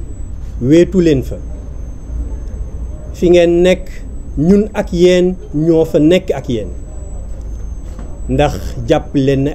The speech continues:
ay victimes politiques ngeen. Ñooñu su fekkoon ñu ngi bokk coalition Yewwi Askan Wi,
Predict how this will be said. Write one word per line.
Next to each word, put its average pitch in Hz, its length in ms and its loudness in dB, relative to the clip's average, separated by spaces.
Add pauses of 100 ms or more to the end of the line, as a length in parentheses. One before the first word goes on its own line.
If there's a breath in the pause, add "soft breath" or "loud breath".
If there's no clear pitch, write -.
ay 139 160 4 (140)
victimes 175 420 0 (280)
politiques 190 440 2
ngeen. 98 180 -8 (1500)
Ñooñu 226 400 6
su 262 160 0
fekkoon 247 440 4
ñu 226 80 2
ngi 226 140 2
bokk 226 400 2
coalition 208 480 4
Yewwi 208 280 6
Askan 208 400 2
Wi, 131 140 -2